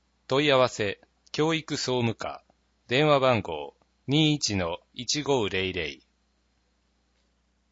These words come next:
消防署だより。人事異動時は担当者の確認をお願いします。市内の事業者などで次に該当する場合は、各届出書を消防本部予防課へ提出してください。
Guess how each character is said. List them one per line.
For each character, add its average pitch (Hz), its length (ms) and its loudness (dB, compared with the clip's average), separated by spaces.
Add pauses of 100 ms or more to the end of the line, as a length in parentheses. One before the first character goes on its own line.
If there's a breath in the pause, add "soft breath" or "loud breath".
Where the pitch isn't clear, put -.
(320)
消 160 280 0
防 175 160 0
署 151 160 0
だ 120 140 2
よ 85 120 -4
り。 71 180 -18 (1120)
人 170 260 0
事 165 160 -4
異 147 160 -6
動 143 180 2
時 101 140 -4
は 92 220 -2 (120)
担 147 240 0
当 156 220 -2
者 117 180 -2
の 120 160 0
確 117 260 -6
認 135 280 0
を - 120 -6
お 101 80 -4
願 90 240 -2
い 82 40 -6
し - 140 -4
ま 73 160 -10
す。 - 280 -12 (1120)
市 - 200 -4
内 180 200 4
の 117 140 2
事 101 140 -6
業 127 160 0
者 107 140 -2
な 92 120 0
ど 87 120 -8
で 80 280 -8 (240)
次 135 260 -6
に 147 140 0
該 107 220 2
当 110 160 -4
す 107 140 -8
る 104 120 -4
場 95 200 0
合 90 220 -4
は、 85 180 -4 (220)
各 - 280 -4
届 135 440 -4
出 127 120 0
書 117 260 -2
を 117 160 -4
消 135 240 -2
防 131 180 -2
本 117 220 -2
部 104 100 -4
予 104 160 -2
防 135 180 -2
課 110 200 -6
へ 127 100 -2
提 113 300 -4
出 - 200 -4
し - 100 -4
て 104 100 -6
く 101 100 -10
だ 90 120 -4
さ 76 200 -8
い。 - 80 -16